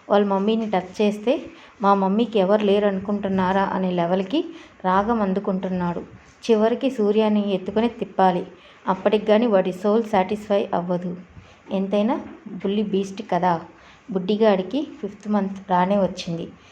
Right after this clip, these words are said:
ఇంతలోనే ఒక గుడ్ న్యూస్. అశ్విత్కి పాప పుట్టింది, చైతన్యకి బాబు. ఎక్కడికి వెళ్ళాలన్నా మన బుల్లి బీస్ట్తో అవ్వకపోవటంతో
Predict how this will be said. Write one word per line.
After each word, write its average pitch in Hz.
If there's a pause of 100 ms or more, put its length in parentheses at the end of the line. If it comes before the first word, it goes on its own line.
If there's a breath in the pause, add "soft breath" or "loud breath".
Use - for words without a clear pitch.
(240 loud breath)
ఇంతలోనే 208
ఒక -
గుడ్ 180
న్యూస్. 190 (840 loud breath)
అశ్విత్కి 220 (280)
పాప 190
పుట్టింది, 185 (580 loud breath)
చైతన్యకి 208 (180)
బాబు. 180 (600 loud breath)
ఎక్కడికి 220
వెళ్ళాలన్నా 202 (160)
మన 185
బుల్లి 190
బీస్ట్తో 196 (460 loud breath)
అవ్వకపోవటంతో 196